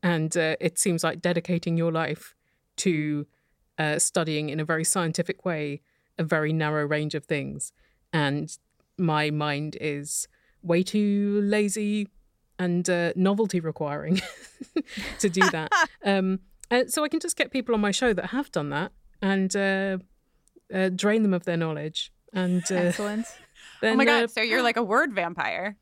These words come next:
Speaker 1: Right,
Speaker 2: Oh
Speaker 1: yeah, and
Speaker 2: my
Speaker 1: then I just
Speaker 2: God.
Speaker 1: pipe it into entertainment form for other people to digest easily. I'm not sure how that, is that more like a bird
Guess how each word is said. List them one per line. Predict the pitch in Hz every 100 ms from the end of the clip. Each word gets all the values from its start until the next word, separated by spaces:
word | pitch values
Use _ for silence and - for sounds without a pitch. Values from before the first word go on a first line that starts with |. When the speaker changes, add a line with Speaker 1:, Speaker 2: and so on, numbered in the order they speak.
| - -
Speaker 1:
Right, | 311 370 415
Speaker 2:
Oh | 427
Speaker 1:
yeah, | 339 220 208
and | 208
Speaker 2:
my |
Speaker 1:
then | 220
I |
just | 254
Speaker 2:
God. | 311 339 381 - - - -
Speaker 1:
pipe | - 220 202
it | 233
into | 208 226
entertainment | 208 208 - 208 208 -
form | 214 214
for | 226
other | 220
people | 240 233 233
to |
digest | 220 233 240 302 -
easily. | 175 170 165
I'm | 180
not | 190 -
sure | 185
how | 175 185
that, | 185 - - -
is | -
that | 214 196
more | 214 202
like | 196 185
a |
bird | 185 190 185 180 175